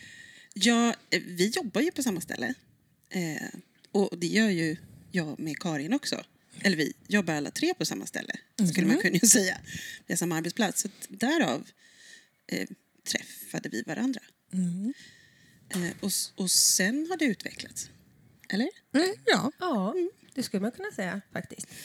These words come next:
Speaker 3: tycker jag. Ehm, ska vi starta med Karin? Kan inte du berätta lite om vem du är?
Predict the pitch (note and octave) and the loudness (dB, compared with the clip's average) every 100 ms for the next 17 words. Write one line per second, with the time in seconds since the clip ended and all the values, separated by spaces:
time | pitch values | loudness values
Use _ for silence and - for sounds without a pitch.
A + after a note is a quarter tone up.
0 | - D#4 - F3+ E3+ - - C4+ C4 - | -6 -4 0 0 -2 -8 0 0 -2 -2
1 | A3 G#3+ G#3 G#3 G#3 G3+ G3+ G#3 - D4 | 0 2 2 2 0 0 -2 -6 -6 -4
2 | D4+ D4+ - C4 B3 C4+ A3+ A4 D#4 D4 | -2 -4 -4 -4 -4 0 0 0 -4 -6
3 | F#4 D4 G3+ E3+ D#3 F3 D#3 - - - | -6 -4 -4 -4 -6 -8 -8 -8 -8 -4
4 | D#3 D3 D3 C#3 C3+ _ - D#3 C#3+ C3 | -2 -2 -4 -6 -10 _ -6 -4 -4 -8
5 | B2 - | -10 -10